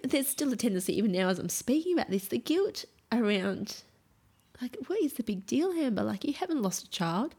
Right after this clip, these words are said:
or you haven't been through really hard hardship. Like, you've had a really good and easy life." And I have. But on the inside, it's been a battlefield.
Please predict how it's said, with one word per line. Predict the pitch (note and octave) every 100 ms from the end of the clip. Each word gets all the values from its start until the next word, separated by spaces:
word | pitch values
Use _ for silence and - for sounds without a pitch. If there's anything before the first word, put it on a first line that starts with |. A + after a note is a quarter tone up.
| - - -
or | D#4
you | C#4
haven't | B3+ A#3 F#3 - - - - - - - _ -
been | G3 G#3
through | G3 - F#3 E3
really | F#3 F3+ F#3+ F#3
hard | E3 F3+ E3+ F#3+
hardship. | E3 D3 E3 F#3+ G#3 - B4 - - - - - _ - A4+
Like, | A#3+ D4 -
you've | F4+
had | E4+ A3
a | A3+
really | F#3+ A3+ A#3 F#3 E3 D#3
good | - A3 F3+ F#3+ -
and | F#3
easy | - F#3+ E3+
life." | F3 - -
And | A3+ G#3+
I |
have. | F#3 D#3+ F3 E3+ - - - _ _ - _ -
But | - A#3+ - _ _ - _ - _ _ _ _ _ _ _
on | A3+ F#3+
the | -
inside, | C4 G#4 - - - F#3+ - - _ _ _ _ -
it's | A3 -
been | C#4+ F4+
a |
battlefield. | A3 G#3 F#3+ E3+ F#4 - - - - -